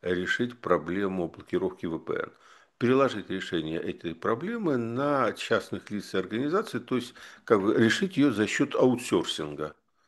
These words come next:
То есть мы не принимаем административные меры,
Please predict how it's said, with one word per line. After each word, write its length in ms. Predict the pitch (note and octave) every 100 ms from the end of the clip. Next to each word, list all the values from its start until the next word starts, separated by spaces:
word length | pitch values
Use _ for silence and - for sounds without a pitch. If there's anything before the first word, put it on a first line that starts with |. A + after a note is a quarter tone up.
| - _ -
То 140 | F2+
есть 160 | - -
мы 360 | G#2+ B2 G2 G#2+
не 200 | G#2+ A2+
принимаем 520 | A#2 C#3+ G#3 B3 E3
административные 920 | F#2+ F2+ F2+ - E2+ - F2 E2 E2
меры, 460 | D2+ D2 C#2+ D2+